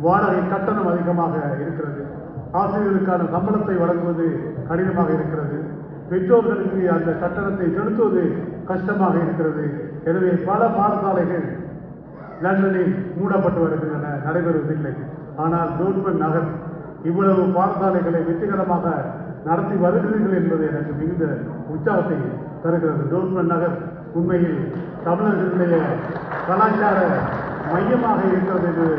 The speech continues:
கூற வேண்டும். லண்டனிலே திருவள்ளுவர் சிலை இருக்கிறது, சோயா மண்டபம் ஒரு மூலையில் இருக்கிறது. அதை பார்க்க வேண்டும் என்றால் நீங்கள்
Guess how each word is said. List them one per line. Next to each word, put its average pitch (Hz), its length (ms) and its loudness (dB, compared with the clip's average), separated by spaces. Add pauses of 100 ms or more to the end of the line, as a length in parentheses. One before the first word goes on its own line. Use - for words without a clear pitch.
(140)
கூற 165 140 4
வேண்டும். 151 380 0 (440)
லண்டனிலே 214 560 0
திருவள்ளுவர் 196 440 2
சிலை 170 160 0
இருக்கிறது, 151 380 -4 (380)
சோயா 190 320 2
மண்டபம் 170 380 0
ஒரு 156 100 -2
மூலையில் 165 320 -2
இருக்கிறது. - 340 -6 (360)
அதை 170 180 0
பார்க்க 190 380 2
வேண்டும் 185 260 0
என்றால் 190 240 0
நீங்கள் 180 300 0